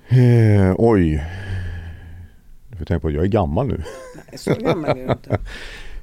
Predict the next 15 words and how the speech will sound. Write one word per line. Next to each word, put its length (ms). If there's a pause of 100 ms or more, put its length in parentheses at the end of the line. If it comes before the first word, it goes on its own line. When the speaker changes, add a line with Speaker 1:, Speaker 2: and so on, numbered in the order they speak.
Speaker 1:
Eh, 120 (540)
jag 200
var 240
väl, 360
det 280
var 140
någonstans 440
tjugo, 920 (380)
tjugoett 600 (1300)
när 140
jag 60
är 40
tillbaka 340
i 40
Sverige. 340